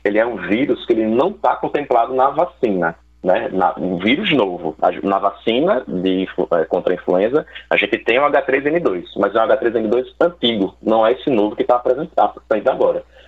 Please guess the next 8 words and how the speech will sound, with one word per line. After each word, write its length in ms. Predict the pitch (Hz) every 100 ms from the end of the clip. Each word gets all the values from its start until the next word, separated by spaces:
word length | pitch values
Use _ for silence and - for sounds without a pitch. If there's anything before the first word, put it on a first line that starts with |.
| -
Então, 220 | 92 92 107
a 20 |
vacina 460 | 120 - 151 160
nova, 300 | 120 107 143
ela 120 | 131 117
vai 100 | 113
ser 140 | 127
disponibilizada 1040 | 123 - 127 123 127 117 104 98 113 170